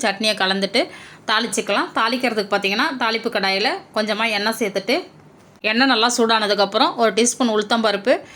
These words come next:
கடுகு, சீரகம் நல்லா பொரிஞ்சு வந்ததுக்கப்புறம்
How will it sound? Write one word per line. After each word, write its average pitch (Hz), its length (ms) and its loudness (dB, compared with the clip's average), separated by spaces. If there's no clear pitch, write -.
கடுகு, 233 380 2
சீரகம் 226 420 2
நல்லா 233 160 2
பொரிஞ்சு 226 380 4
வந்ததுக்கப்புறம் 214 680 0